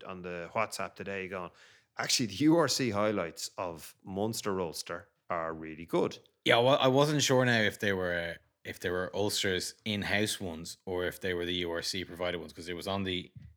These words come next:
Speaker 2: Ulster Rugby channel. Uh, I'll
Speaker 1: I
Speaker 2: have
Speaker 1: think
Speaker 2: to,
Speaker 1: it's the
Speaker 2: I,
Speaker 1: Ulster Rugby channel 'cause
Speaker 2: I'll
Speaker 1: the
Speaker 2: have to do
Speaker 1: U R C
Speaker 2: some,
Speaker 1: ones are three minutes long
Speaker 2: yeah.
Speaker 1: and your one are fourteen minutes
Speaker 2: I'll have to do
Speaker 1: long.
Speaker 2: some further investigation because I'm very curious about, uh, you know, uh,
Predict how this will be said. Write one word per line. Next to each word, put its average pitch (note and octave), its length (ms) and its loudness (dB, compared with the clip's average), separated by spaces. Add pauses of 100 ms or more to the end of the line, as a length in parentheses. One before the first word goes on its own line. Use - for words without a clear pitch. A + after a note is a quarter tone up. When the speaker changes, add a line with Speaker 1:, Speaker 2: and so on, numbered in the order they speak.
(140)
Speaker 2:
Ulster F2+ 360 -6
Rugby D#2 520 -8
channel. E2 420 -6 (540)
Uh, F#2 40 -12 (260)
I'll - 40 -14
Speaker 1:
I - 40 -4
Speaker 2:
have G#2+ 80 2
Speaker 1:
think C3+ 100 4
Speaker 2:
to, C3+ 60 8
Speaker 1:
it's B2+ 80 0
the D3 60 6
Speaker 2:
I, C#3+ 40 6
Speaker 1:
Ulster C3 280 2
Rugby A#2+ 220 2
channel A2 260 0
'cause F#2+ 160 -10
Speaker 2:
I'll A#2+ 100 8
Speaker 1:
the A#2+ 40 8
Speaker 2:
have C#3 120 10
to C3 40 8
do C#3+ 60 8
Speaker 1:
U C#3+ 60 10
R C3+ 40 10
C C#3 60 10
Speaker 2:
some, C#3 80 8
Speaker 1:
ones B2+ 180 6
are A2+ 60 6
three A#2+ 240 2
minutes A2+ 240 -2
long A#2 160 4
Speaker 2:
yeah. G#2 80 4
Speaker 1:
and F#2+ 100 0
your A2 140 4
one A2 120 0
are G2+ 60 0
fourteen G2 460 -6
minutes F#2 80 -6
Speaker 2:
I'll A2 60 4
have B2+ 100 2
to C#3 60 2
do C#3 80 4
Speaker 1:
long. C3+ 60 6
Speaker 2:
some A#2+ 200 2
further A2 320 4
investigation F#2 760 0
because E2+ 260 -12
I'm F2 360 -8
very G#2 260 0
curious G2+ 400 0
about, F2 240 -4 (1000)
uh, E2 340 -8 (1600)
you G#2 80 -4
know, E2+ 260 -6
uh, - 60 -12